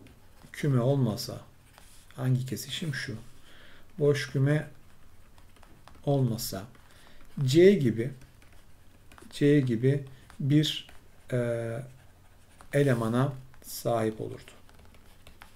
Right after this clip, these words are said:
Böyle bir elemanı olurdu. Şimdi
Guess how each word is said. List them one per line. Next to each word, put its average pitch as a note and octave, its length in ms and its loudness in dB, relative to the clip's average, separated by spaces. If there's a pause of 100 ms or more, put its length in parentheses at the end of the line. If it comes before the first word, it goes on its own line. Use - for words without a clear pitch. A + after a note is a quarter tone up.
(840)
Böyle A#2+ 220 -2
bir B2+ 100 4
elemanı A2+ 440 -2
olurdu. - 280 -16 (2000)
Şimdi E3+ 460 -2